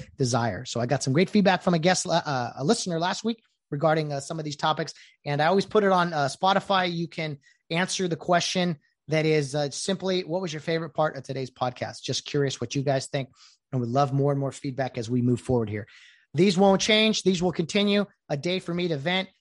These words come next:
usually on Tuesdays, maybe on Wednesdays as we move forward, but, uh, still working on the Charge to Keep podcast. And of course, trying to put together guests for our Friday episodes as well. So you guys don't have to hear me multiple times a week, just rambling away. You get enough of that early in the week.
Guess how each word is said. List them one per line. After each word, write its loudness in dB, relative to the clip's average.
usually -4
on -4
Tuesdays, -6
maybe -4
on -4
Wednesdays -4
as -6
we -6
move -6
forward, 0
but, -4
uh, -4
still -4
working -2
on 0
the -4
Charge 0
to -8
Keep -6
podcast. -2
And -10
of -12
course, -6
trying 0
to -2
put -2
together 2
guests 0
for -6
our -4
Friday -4
episodes -8
as -10
well. -4
So -6
you 2
guys 4
don't -4
have -10
to -8
hear 0
me -2
multiple 6
times -4
a -6
week, -6
just -12
rambling -6
away. -6
You -2
get 4
enough 2
of -10
that -8
early -6
in -10
the -8
week. -10